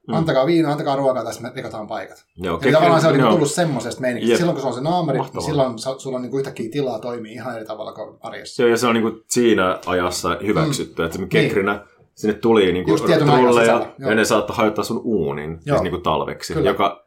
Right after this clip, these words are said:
Speaker 1: ei ole hyvä juttu,
Speaker 2: No
Speaker 1: että
Speaker 2: ei.
Speaker 1: hajotetaan uuni, varsinkaan silloin.
Speaker 2: Niinpä.
Speaker 1: Et se, myös on tuolla siis Roomassa oli se susijuhla,
Speaker 2: Mm.
Speaker 1: joka nyt kun ystävänpäivä on tulossa, se oli, että su-, sudeksi pukeudutaan ja
Speaker 2: Aa.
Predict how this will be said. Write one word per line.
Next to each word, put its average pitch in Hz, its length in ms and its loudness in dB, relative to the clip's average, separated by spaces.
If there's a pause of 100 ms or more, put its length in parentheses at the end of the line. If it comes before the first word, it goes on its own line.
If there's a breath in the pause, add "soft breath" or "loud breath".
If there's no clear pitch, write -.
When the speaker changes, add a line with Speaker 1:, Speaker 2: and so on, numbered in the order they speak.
Speaker 1:
ei 110 160 4
ole 110 120 2
hyvä 110 160 4
juttu, 117 320 2
Speaker 2:
No 226 160 6
Speaker 1:
että 233 240 4
Speaker 2:
ei. - 100 4
Speaker 1:
hajotetaan 127 380 4
uuni, 127 340 4 (320 loud breath)
varsinkaan 104 540 2
silloin. 98 400 2 (160)
Speaker 2:
Niinpä. 143 220 0
Speaker 1:
Et - 220 -2
se, - 360 2 (160)
myös 127 260 4
on 113 140 2
tuolla 120 140 4
siis 117 260 -2
Roomassa 110 460 2
oli 98 80 2
se 104 60 0
susijuhla, 92 600 0
Speaker 2:
Mm. 87 60 2
Speaker 1:
joka 87 180 -2
nyt 82 100 -6
kun - 100 -8 (520)
ystävänpäivä 101 480 -2
on 92 80 -4
tulossa, 92 300 -4
se 104 120 -2
oli, 87 260 2
että 80 140 -8
su-, - 180 -6
sudeksi 90 380 -2 (120)
pukeudutaan 80 560 -4
ja 82 120 0
Speaker 2:
Aa. 131 280 -4